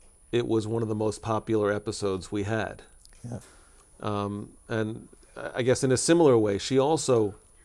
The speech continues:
Speaker 1: quietly was impacting the Jewish people in significant ways. Um, but let's talk about you.
Speaker 2: Okay.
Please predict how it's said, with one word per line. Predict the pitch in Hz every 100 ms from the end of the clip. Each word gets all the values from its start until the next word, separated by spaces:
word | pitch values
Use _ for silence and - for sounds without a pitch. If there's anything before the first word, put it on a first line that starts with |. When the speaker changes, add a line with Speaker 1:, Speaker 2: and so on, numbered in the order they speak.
| - _ - - - -
Speaker 1:
quietly | - 135 123 113 113 110
was | 107 117
impacting | 107 107 95 98 92
the | 95
Jewish | - - -
people | 95 - - - _ _ _ -
in | 101
significant | - 110 110 - 98 98
ways. | 90 104 110 - - _ - - - - _ _
Um, | 101 101 101 101 101 - - _
but | 113
let's | 120 -
talk | 120 110
about | 110 104
you. | 104 101 92 - 110
Speaker 2:
Okay. | 104 101 110